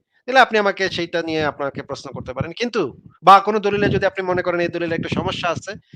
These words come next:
সেইটা নিয়ে কথা বলতে পারেন। অবশ্যই তাহলে আপনার সাথে আমি কথা বলবো, আলোচনা করবো, দেখবো আপনার পয়েন্ট, পয়েন্টটা সত-, সঠিক কিনা। কিন্তু আপনি এইভাবে আইসা যদি আমারে বলেন, "ভাই, আপনি আমার নবীরে যা ইচ্ছা বলেন", না, অসম্ভব। বাসবিহারী ভাই, আপনি কি কখনো শুনেছেন আমি নবীকে যা ইচ্ছা তা বলি?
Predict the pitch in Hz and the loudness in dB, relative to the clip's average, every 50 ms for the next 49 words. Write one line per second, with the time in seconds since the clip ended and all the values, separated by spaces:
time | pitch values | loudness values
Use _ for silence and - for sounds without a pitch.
0 | - - - _ - - 208 220 220 220 226 220 214 185 175 147 160 147 151 143 | -20 -20 -20 _ -6 -4 -2 0 0 2 2 2 2 2 2 0 0 -2 -4 -6
1 | 151 143 - 165 214 262 262 196 160 165 - - 202 208 190 - 185 165 156 143 | -8 -8 -8 -8 -6 -4 -4 -4 -2 -2 -4 -4 -6 -8 -6 -6 -2 0 0 0
2 | 143 143 131 - 135 - 139 139 131 123 135 - 135 139 143 151 170 208 185 156 | 0 -2 -6 -10 -10 -8 -8 -8 -6 -8 -8 -8 -8 -10 -12 -4 0 0 0 0
3 | 139 - 139 135 131 - 139 147 165 165 156 147 143 143 135 127 127 135 131 - | -2 -6 -8 -10 -10 -10 -14 -16 -12 -6 -4 -4 -2 -2 -2 -4 -4 -6 -10 -4
4 | - 139 135 131 - - - _ _ _ - 139 139 139 123 - 143 135 131 131 | -4 -2 -2 -2 -2 -4 -8 _ _ _ -6 -4 -4 -4 -2 -2 -2 0 0 -2
5 | - - 147 - - - - 143 - 170 143 - 147 135 139 180 - - - _ | -4 -6 -10 -10 -10 -6 -6 -4 -4 -4 -8 -8 -8 -8 -8 -8 -10 -14 -18 _
6 | - - - _ _ _ _ _ _ _ - 226 226 214 196 - 214 214 208 185 | -18 -18 -18 _ _ _ _ _ _ _ 0 6 8 8 8 8 6 4 4 6
7 | 202 208 214 214 208 190 - 196 196 196 196 190 196 185 185 190 190 180 180 185 | 4 6 6 6 4 4 4 2 2 2 2 0 0 2 2 0 2 2 0 0
8 | 185 185 190 190 190 185 185 190 202 196 190 196 196 196 196 185 196 185 196 185 | 2 4 4 6 8 6 6 4 0 0 0 0 0 -2 -2 -4 -2 -2 -2 2
9 | 180 185 185 190 170 - - 185 170 165 160 170 196 240 294 320 311 294 - - | 4 4 4 4 0 0 -2 0 0 0 0 -2 0 2 4 4 4 4 0 -4
10 | - - - - - - 226 220 - 247 262 254 240 247 247 247 - - - _ | -12 -16 -16 -16 -6 -4 -2 -2 0 0 -2 0 0 0 0 0 -4 -12 -20 _
11 | - - - 156 - - 214 220 214 226 262 277 277 269 262 240 202 - - - | -16 -16 -16 -6 2 4 4 4 6 4 2 2 4 6 6 6 6 6 4 -2
12 | 247 - 247 254 233 240 - 233 240 220 - 226 233 233 - - 240 226 208 196 | -6 -6 -6 -2 0 0 0 0 -2 -4 -4 -2 -4 -2 -2 -2 0 0 0 -2
13 | 202 202 202 196 220 214 226 208 - 175 170 196 240 254 - - - - 190 - | 0 -2 -2 -2 -4 -4 -6 -4 0 2 4 4 4 2 0 0 2 2 4 4
14 | 175 170 170 170 170 180 220 | 2 0 0 -2 -8 -12 -14